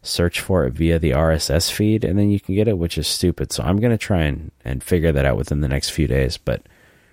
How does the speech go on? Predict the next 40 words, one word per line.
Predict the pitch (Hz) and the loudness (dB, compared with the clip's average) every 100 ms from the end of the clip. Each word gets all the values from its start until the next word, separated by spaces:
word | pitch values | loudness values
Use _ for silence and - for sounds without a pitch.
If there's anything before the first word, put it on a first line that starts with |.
| _ _ _ _ _ - | _ _ _ _ _ -4
uh, | 78 | 0
in | 65 90 | 2 2
the | 90 | 2
time | 113 110 | 0 2
being, | 92 78 | 2 0
please | 82 117 90 | 0 -2 0
bear | 82 73 | 0 0
with | 71 | 0
me. | 64 65 - _ _ _ _ _ _ - | -4 -8 -8 _ _ _ _ _ _ -6
If | 90 - | -2 0
you | 98 | 2
wanna | 117 117 | 2 2
listen | 101 107 | 2 2
to | 85 | 2
the | 78 | 0
show, | - 55 60 82 - - - - _ _ _ _ - | 0 -2 -2 -2 -6 -18 -20 -20 _ _ _ _ -20
which | - - 82 - - - _ - - _ - | -6 0 0 -2 -6 -10 _ -20 -20 _ -2
hopefully | 87 87 85 82 | 0 2 2 0
you've | 71 64 _ _ _ _ _ - | 0 -4 _ _ _ _ _ -4
already | 76 65 _ _ _ _ | -2 -2 _ _ _ _
found | 78 71 69 | -2 0 -2
it, | 69 - | -4 -2
but | 71 - - - - _ - | -2 0 -2 -2 -2 _ -20
<laughs> | - | -4
if | 92 90 | -2 2
you | 107 | 2
wanna | 104 90 | 4 4
recommend | 87 - 76 82 | 2 2 2 2
it | 71 | 2
for | - 71 | 0 0
other | 65 | 0
people, | 64 71 64 58 - - - _ | -2 -6 -4 -6 -8 -20 -20 _
tell | - 104 | -2 0
them | 123 | 2
to | 117 | 2
go | 104 | 2
to | 95 | 2
my | 85 | 2
Facebook | 73 78 80 - 101 | 0 0 0 0 0
page, | 95 98 104 - - | 2 2 0 -6 -14